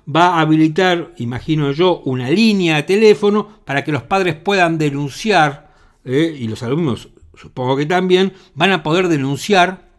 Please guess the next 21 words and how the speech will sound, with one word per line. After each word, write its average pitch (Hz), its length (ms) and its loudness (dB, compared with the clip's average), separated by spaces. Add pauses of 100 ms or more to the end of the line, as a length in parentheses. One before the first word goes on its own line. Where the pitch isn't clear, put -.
(760)
este, 117 480 -2
casos 180 320 0
de 143 60 0
adoctrinamiento, 139 800 -2
me 139 80 -2
imagino 123 420 -4
yo, 175 220 -2
bueno, 160 240 0
para 117 160 -6
sancionar 131 640 -6 (320)
a 120 120 -6
los 117 140 -4
profesores 139 720 -6
que 139 280 -2
osen 156 260 -4
hacerlo. 90 560 -8 (440)
Jorge 311 360 -2
Lanata, 170 760 0
en 165 420 -2 (160)
el, 113 720 -6 (120)
el, 101 500 -16